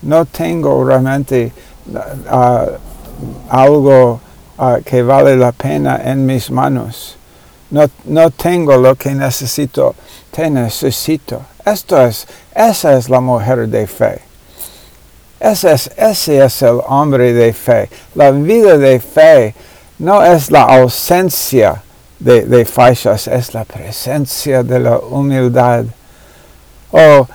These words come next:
Moisés, vamos a seguir leyendo aquí. "Pasaron el mar rojo como por tierra seca. Por la fe cayeron los muros de Jeric-, de Jericó después de rodearlos siete días".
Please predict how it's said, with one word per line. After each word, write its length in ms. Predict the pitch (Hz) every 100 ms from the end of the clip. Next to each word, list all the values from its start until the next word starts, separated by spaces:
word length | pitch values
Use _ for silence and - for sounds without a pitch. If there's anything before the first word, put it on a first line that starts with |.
| - _
Moisés, 460 | 139 147 147 135 - 151
vamos 460 | 165 180 175 156 -
a 100 | 139
seguir 340 | - 131 139
leyendo 600 | 135 123 120 127 131 127
aquí. 320 | 113 120 - 117
"Pasaron 880 | - 107 - 131 131 139 131 131 127 - - - _
el 220 | 117 113
mar 260 | 117 127 123
rojo 540 | 120 135 139 - 139
como 340 | - 123 117 117
por 300 | - 117 107
tierra 540 | - 139 139 127 110
seca. 640 | - 139 143 - 131 131 131 _ _ _ _ _
Por 180 | - 135
la 160 | 139 135
fe 380 | - 151 151 139 - _
cayeron 600 | - 120 113 156 156 160 147
los 260 | 143 120
muros 520 | 143 175 190 165 135
de 160 | 127 135
Jeric-, 580 | 131 151 151 135 - -
de 180 | 127 131
Jericó 560 | 143 156 151 - 180
después 540 | 147 139 127 - 170 147
de 160 | 143
rodearlos 840 | 143 139 135 143 143 170 151 127 123
siete 560 | - 151 170 - 151 139
días". 580 | 165 170 95 - -